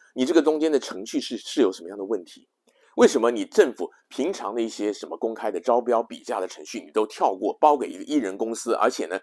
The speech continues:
说是这个，这个蛋商呢，他认识很多 connection，那其他的蛋商呢，你没有重用，为什么单独要用这个人呢？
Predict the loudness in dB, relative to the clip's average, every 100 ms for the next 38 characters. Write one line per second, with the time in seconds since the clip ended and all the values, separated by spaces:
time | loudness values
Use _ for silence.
0 | _ -20 -20 _ _ -20 -10 8 10 10
1 | 8 6 6 4 _ _ 2 4 6 6
2 | 4 2 2 2 -2 _ 0 4 4 4
3 | 4 4 4 -2 -6 _ -8 -8 2 8
4 | 8 8 -4 -8 -4 -2 -4 -6 -10 _
5 | _ _ _ 6 6 4 -6 -2 2 8
6 | 8 8 6 6 6 4 2 -6 _ _
7 | _ -4 2 4 4 4 0 4 2 2
8 | 2 2 2 -8 _ _ _ 4 4 4
9 | 2 4 4 4 0 0 0 -2 -8 -16
10 | -16